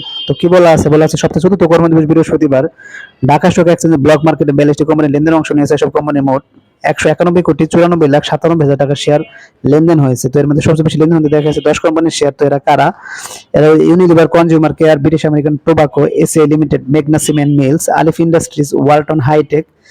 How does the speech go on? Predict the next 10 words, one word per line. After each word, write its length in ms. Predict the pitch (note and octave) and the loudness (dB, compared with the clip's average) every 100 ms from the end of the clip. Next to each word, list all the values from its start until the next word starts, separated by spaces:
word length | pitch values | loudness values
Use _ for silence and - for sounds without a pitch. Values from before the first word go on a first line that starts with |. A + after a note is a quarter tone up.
| - _ _ | -20 _ _
ইন্ডাস্ট্রিজ, 420 | D#3+ E3+ E3 - D3 | -2 0 0 0 -2
বাংলাদেশ 400 | D3 D3+ D3+ - E3 | 0 0 -2 0 0
স্টিল, 340 | D#3+ - D#3 F3+ | -2 -2 -2 -2
সিমটেক্স 520 | - E3+ D#3+ D#3+ D#3+ | -2 -2 0 -2 0
ইন্ডাস্ট্রিজ, 420 | D#3+ D3+ - D3+ | 0 0 -2 -6
সিটি 240 | - D#3+ E3 | -2 -2 0
জেনারেল 280 | E3 D#3 | 2 2
ইন্স্যুরেন্স 380 | D3+ D3+ D3 C#3 | 0 0 -2 -2
এবং 200 | D3 D3 | -2 0
ব্র্যাক 260 | C3 C#3 | 0 0